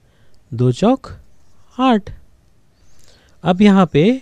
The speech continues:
घातों का आधार एक है,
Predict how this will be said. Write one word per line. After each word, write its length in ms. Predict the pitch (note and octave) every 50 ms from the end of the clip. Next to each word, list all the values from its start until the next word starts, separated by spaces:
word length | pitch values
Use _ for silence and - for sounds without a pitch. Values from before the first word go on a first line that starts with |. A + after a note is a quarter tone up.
| - _ _ _ _ _ _ _ - - - - - - - -
घातों 500 | B2 - G#2 C3 B2+ B2 - D#3 D#3+ D#3+
का 140 | - F3 F3
आधार 520 | - B2+ B2+ A#2 A2 A2+ C#3+ E3+ A3+ - - - - - - - - - B2+
एक 220 | C3+ D#3 E3 -
है, 160 | - F3 F#3+